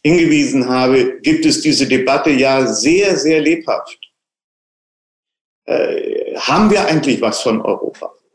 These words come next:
Oder sind wir immer die Deppen in Europa? Und wenn es ernst wird, äh,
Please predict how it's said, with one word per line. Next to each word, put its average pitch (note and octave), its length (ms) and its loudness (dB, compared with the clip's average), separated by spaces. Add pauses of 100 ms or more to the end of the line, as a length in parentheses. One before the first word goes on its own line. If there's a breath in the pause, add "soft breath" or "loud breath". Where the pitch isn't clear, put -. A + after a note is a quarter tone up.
(800)
Oder D#3 240 2
sind D#3+ 200 0
wir D#3+ 120 2
immer D#3 180 0
die D#3 140 2
Deppen F3 320 -2
in A#2+ 180 0
Europa? G#2 520 -2 (100)
Und C3 180 2
wenn D3 140 0
es B2+ 80 -2
ernst D#3 500 0
wird, - 540 -2 (380 soft breath)
äh, B2+ 280 0